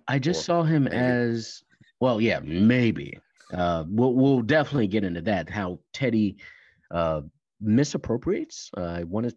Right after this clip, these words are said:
Speaker 1: try and say that, the Hart name and the connection and,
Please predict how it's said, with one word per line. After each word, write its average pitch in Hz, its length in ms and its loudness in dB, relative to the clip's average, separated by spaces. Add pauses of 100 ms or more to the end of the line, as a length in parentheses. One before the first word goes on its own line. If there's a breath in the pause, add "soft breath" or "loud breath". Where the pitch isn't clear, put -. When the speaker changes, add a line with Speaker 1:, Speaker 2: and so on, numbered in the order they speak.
Speaker 1:
try 127 200 -6
and 135 100 -6
say 151 140 -4
that, 180 180 -4
the - 100 0
Hart - 380 0
name 107 480 -2 (240)
and 95 140 -2
the 87 160 -6
connection 156 600 -4
and, 90 400 -8